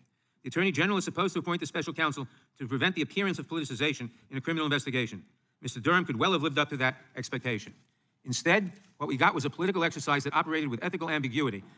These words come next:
and existed to perpetuate Donald Trump's unfounded claims. The investigation failed in its political objectives, but did real damage to a department that is still recovering from the excesses of the Trump administration.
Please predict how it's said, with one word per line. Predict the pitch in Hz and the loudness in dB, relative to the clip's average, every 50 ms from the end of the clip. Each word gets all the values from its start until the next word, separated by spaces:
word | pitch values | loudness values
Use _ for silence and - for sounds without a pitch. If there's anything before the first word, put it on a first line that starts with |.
| _ _ _ | _ _ _
and | - 123 | -6 -4
existed | 127 104 139 180 - 175 143 | -2 0 0 -2 -2 -2 -4
to | - | -4
perpetuate | 127 131 - 160 175 - - 147 139 | -4 -2 -2 -2 -2 -2 -2 -2 0
Donald | 151 147 156 143 | 0 0 0 0
Trump's | - 147 139 131 139 | -2 -2 -4 -2 -2
unfounded | 143 143 123 - 135 127 120 110 | -4 -4 -2 -2 -4 -4 -4 -6
claims. | - 123 107 98 92 - - _ _ _ _ _ _ _ _ _ | -6 -6 -6 -8 -8 -12 -18 _ _ _ _ _ _ _ _ _
The | - | -4
investigation | 127 113 165 160 - 285 226 190 165 - 160 | -2 0 0 0 0 0 2 0 0 0 -2
failed | - - 180 196 208 190 | -2 2 2 2 2 2
in | 185 | 0
its | 170 - | -2 -2
political | - 156 165 165 165 156 | -2 -2 -2 0 0 0
objectives, | 143 117 - 135 131 - 98 - - _ _ _ _ _ - | 0 0 0 0 0 -2 -10 -16 -16 _ _ _ _ _ -6
but | 131 | -4
did | 120 139 117 | -2 0 2
real | 135 196 196 | 4 2 4
damage | 139 170 180 165 139 120 - | 4 4 4 4 2 -2 -4
to | - 127 | -4 -6
a | |
department | 123 - 127 - 165 175 147 120 - - - - - | -4 -4 0 2 2 2 2 -2 -8 -10 -18 -16 -8
that | - | -6
is | 139 131 | -4 -4
still | - - 190 185 | 0 2 2 2
recovering | 170 - - 160 139 143 135 | 2 4 4 4 4 2 -2
from | 143 131 | -2 -2
the | 143 | 0
excesses | 156 160 147 - 143 120 131 113 | 0 0 0 0 -4 -6 -6 -8
of | - 135 | -8 -8
the | 120 117 | -8 -4
Trump | - 143 135 143 | -4 -4 -2 -2
administration. | 117 123 120 110 - 120 107 95 - | -4 -6 -6 -6 -6 -8 -8 -8 -10